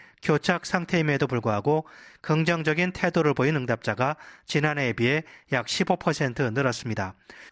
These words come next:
또한 자신을 보수라고 밝힌 응답자의 오십일 퍼센트가 개성공단 재개에 긍정적인 평가를 했습니다.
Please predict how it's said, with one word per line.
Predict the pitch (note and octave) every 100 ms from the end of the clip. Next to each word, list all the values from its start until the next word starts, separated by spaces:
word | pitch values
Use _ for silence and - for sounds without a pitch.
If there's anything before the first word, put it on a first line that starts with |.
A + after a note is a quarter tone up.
| -
또한 | E3+ E3 F3 A#2
자신을 | - C#3 D3+ C#3 E3+ - - _
보수라고 | - D3+ - E3+ D3+
밝힌 | D3+ C3+ F#3
응답자의 | D#3 C#3 B2 - B2 D#3 - - _
오십일 | D3+ D3 - D3 C3
퍼센트가 | D3+ C3+ B2 A#2 C3 C#3 - - _ -
개성공단 | D3 D3 E3+ D#3+ D3+ E3+ F#3
재개에 | C#3 A#2+ B2 D#3 - _
긍정적인 | - D3+ D#3 C#3+ B2+ D#3+
평가를 | E3 G3+ F#3 D#3
했습니다. | C#3 A#2+ A#2 A2 G2 F#2+